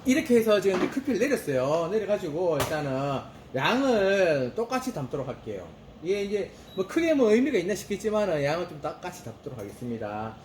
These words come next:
한 오십 담을까? 오십, 오십삼. 크게 <laughs> 의미를 두지 맙시다.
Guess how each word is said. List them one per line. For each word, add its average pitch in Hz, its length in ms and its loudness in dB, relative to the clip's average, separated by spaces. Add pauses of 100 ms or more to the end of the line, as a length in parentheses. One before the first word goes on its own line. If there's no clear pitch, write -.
(160)
한 143 100 -10
오십 220 260 -2 (400)
담을까? 190 380 -4 (3000)
오십, 92 300 -10 (580)
오십삼. 143 680 -2 (100)
크게 180 240 -2 (240)
<laughs> - 240 -10
의미를 180 260 0
두지 143 160 -6
맙시다. 123 480 -6